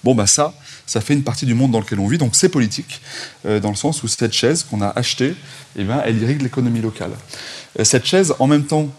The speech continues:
euh, d'être un acte politique, mais comme, comme tout ce que l'on fait,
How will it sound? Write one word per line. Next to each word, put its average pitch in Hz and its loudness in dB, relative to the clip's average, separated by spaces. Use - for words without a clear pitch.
euh, 107 2
d'être 113 0
un 117 4
acte - 0
politique, - -2
mais 107 -2
comme, 107 0
comme 104 -4
tout 165 0
ce - -4
que - -6
l'on 104 0
fait, - 0